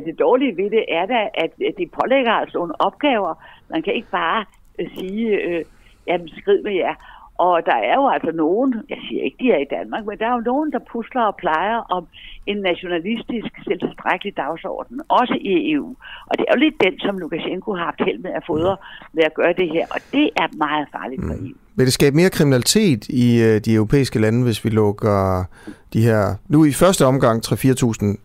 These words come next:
Speaker 2: migranter ind?
Speaker 1: Nej, hvem siger det?
Speaker 2: Jeg spørger dig.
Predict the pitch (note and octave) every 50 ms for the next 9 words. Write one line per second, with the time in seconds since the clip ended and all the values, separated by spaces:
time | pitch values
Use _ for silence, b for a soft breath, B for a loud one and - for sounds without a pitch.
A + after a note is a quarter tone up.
0 | _ _ - A2+ A2+ - - G2 A2 A2+ - - F#2 F2 - _ _ _ _ _
1 | _ - A2 G#2+ - - - - - - - C#4 C4+ C4 - - - - - F#4+
2 | - - F3+ F#3 - - - - _ _ _ _ - - E2+ - - C3+ F3 E3
3 | A2+ C#3